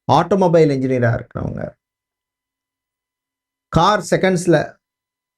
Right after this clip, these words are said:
வாங்கி சேல்ஸ் பண்ணுபவர்கள், ஹெல்மெட் கடை வச்சிருக்கிறவங்க, லெதர் பிசினஸ், ஃபுட்வேர், மில்க் ப்ராடக்ட்ஸ், டெய்ரி ப்ராடக்ட்ஸ், பால் சம்பந்தப்பட்ட பிசினஸ் பண்றவங்க, இவர்களுக்கெல்லாம் அனுகூலமாக இருக்கும்.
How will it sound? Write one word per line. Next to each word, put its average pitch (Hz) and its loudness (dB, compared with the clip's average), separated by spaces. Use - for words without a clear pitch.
வாங்கி 139 2
சேல்ஸ் 139 2
பண்ணுபவர்கள், - -6
ஹெல்மெட் 165 2
கடை 120 2
வச்சிருக்கிறவங்க, - -4
லெதர் 165 2
பிசினஸ், 127 -6
ஃபுட்வேர், 160 0
மில்க் 202 0
ப்ராடக்ட்ஸ், 120 -2
டெய்ரி 180 4
ப்ராடக்ட்ஸ், 117 -6
பால் 175 2
சம்பந்தப்பட்ட 143 -2
பிசினஸ் 120 -2
பண்றவங்க, 117 -2
இவர்களுக்கெல்லாம் 156 2
அனுகூலமாக 131 0
இருக்கும். - -10